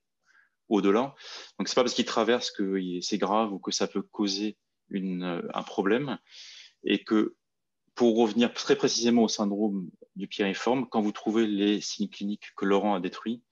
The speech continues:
a détruit, excusez-moi, c'est un lapsus, a décrit, euh, bah, c'est plutôt quelque chose, euh, qui est un, un signe d'appel, drapeau rouge, être très vigilant et penser à référer au monde médical.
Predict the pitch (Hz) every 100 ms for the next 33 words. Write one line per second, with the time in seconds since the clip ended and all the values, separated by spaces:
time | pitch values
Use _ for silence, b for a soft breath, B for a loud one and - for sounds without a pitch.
0 | b - 95 104 - 107 90 - - 98
1 | 95 98 - 87 90 - 113 - - B
2 | B - 95 120 127 - 139 - B B
3 | B B B B - 127 110 110 107 104
4 | 101 104 - 104 107 127 139 - - 101
5 | 107 - 131 123 113 - - 101 98 95
6 | - - - 101 110 110 107 - 101 92
7 | 90 87 85 85 85 95 - 117 113 104
8 | 101 - 110 120 127 - b b - 87
9 | 110 - 110 98 110 123 120 - - 104
10 | - 120 110 101 101 98 110 117 - -
11 | 95 98 90 - 113 - - 95 98 95
12 | 95 87 98 - _ B B B B -
13 | - - 107 117 135 139 - 104 110 104
14 | - 85